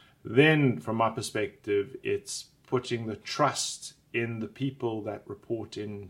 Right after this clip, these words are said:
to you to execute on that direction.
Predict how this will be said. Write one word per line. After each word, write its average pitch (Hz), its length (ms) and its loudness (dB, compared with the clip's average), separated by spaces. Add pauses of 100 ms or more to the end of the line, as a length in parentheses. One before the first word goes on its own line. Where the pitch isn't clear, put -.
(120)
to 107 140 -8
you 110 680 -2 (600)
to - 180 -6
execute - 920 -4
on 104 480 -4
that 101 240 -6
direction. 104 680 -4